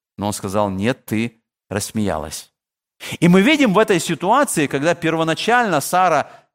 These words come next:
действительно рассмеялась, услышала эту весть, то вот здесь то, что она услышала следующее, когда она услышала эти слова Господа:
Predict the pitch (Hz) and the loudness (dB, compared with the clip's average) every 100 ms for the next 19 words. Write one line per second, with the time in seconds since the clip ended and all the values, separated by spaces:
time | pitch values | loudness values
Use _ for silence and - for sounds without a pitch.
0 | _ 117 139 208 - 139 123 123 - 123 | _ -10 -8 -8 -6 -2 -2 -2 -4 -2
1 | 143 220 165 - 120 147 151 131 113 107 | 0 2 0 -4 -12 -10 -8 -4 -2 -4
2 | 107 123 202 - - _ _ _ _ _ | -6 -4 -4 -4 -14 _ _ _ _ _
3 | _ _ 123 120 110 113 202 175 - _ | _ _ -4 -2 -4 -2 -2 -2 -8 _
4 | _ _ 185 185 - 143 139 127 - 151 | _ _ -2 0 0 2 2 0 0 -4
5 | 139 - 123 107 - 160 277 226 113 - | -4 -2 -2 -2 -4 -4 -2 -2 -4 -6
6 | 92 73 58 _ _ _ _ 92 101 135 | -8 -8 -12 _ _ _ _ -2 2 2
7 | 120 110 143 160 135 117 113 _ _ 101 | 0 -4 -6 -4 0 0 -2 _ _ -8
8 | - - 113 120 156 104 143 196 - 113 | -8 -4 -2 0 -2 0 0 0 2 2
9 | 101 90 | 2 0